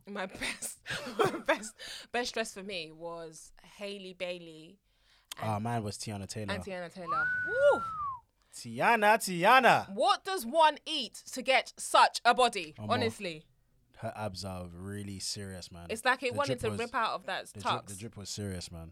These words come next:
Speaker 1: And the hair, it's a pixie for me.
Speaker 2: Yeah, it was dope.
Speaker 1: That pixie is buff.
Speaker 2: Lil Nas X. Marine spirit.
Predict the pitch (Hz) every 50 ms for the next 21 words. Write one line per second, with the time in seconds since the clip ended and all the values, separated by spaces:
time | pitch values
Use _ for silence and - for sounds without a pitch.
0 | - _ - 202 220 214 208 208 220 262 262 269 233 180 156 - 175 - - -
1 | - 277 - - - 214 - 190 185 196 196 180 151 156 - _ _ _ _ _
2 | 160 165 170 165 165 165 - 80 - - - 98 92 82 - _ _ _ _ _
3 | _ _ _ _ _ _ _ _ - 214 - - - 208 - - - 170 156 156
4 | - - 160 160 147 139 135 _ _ _ _ 175 170 156 147 143 143 _ _ 113
5 | 110 113 110 117 113 110 107 123 117 107 - - - - _ _ _ _ _ _
6 | _ _ _ _ _ _ _ _ _ _ _ _ _ _ _ _ _ _ _ _
7 | 101 101 101 101 101 107 117 123 120 113 - - 107 101 95 90 - -